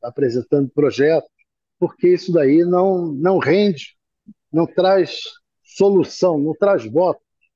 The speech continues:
Quem fica, quem, o, o, já o Marçal, o Marçal tá usando a, o raciocínio que ele disse que pegou na internet, que você ganha pontos, ganha audiência, se você for agressivo, chutar,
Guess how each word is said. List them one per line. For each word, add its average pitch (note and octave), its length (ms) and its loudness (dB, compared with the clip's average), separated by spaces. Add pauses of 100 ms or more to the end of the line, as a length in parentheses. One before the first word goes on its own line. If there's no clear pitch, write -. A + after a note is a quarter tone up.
(640)
Quem F#3 160 2
fica, G#3+ 600 -2 (160)
quem, F#3 300 0
o, D#3 440 2
o, C3 60 2
já F3 240 2
o A2+ 640 0
Marçal, D#3+ 600 -2 (320)
o F3 40 -10
Marçal F#3+ 360 -2
tá A#3 140 0
usando G#3+ 680 -2 (340)
a, F#3+ 540 2
o F#3 80 0
raciocínio G#3 840 -2
que - 200 -12
ele G3+ 180 0
disse F3+ 280 -8
que A3+ 120 -6
pegou A#3+ 360 0
na B3+ 120 -4
internet, G#3 720 -4 (480)
que G3 300 2
você E3 320 -2
ganha B3+ 380 0
pontos, F3+ 560 -4 (100)
ganha G3+ 520 -2 (280)
audiência, E3 880 0
se - 200 -8
você F#3+ 280 0
for G#3 160 -2
agressivo, G3+ 760 0
chutar, F#3 680 -2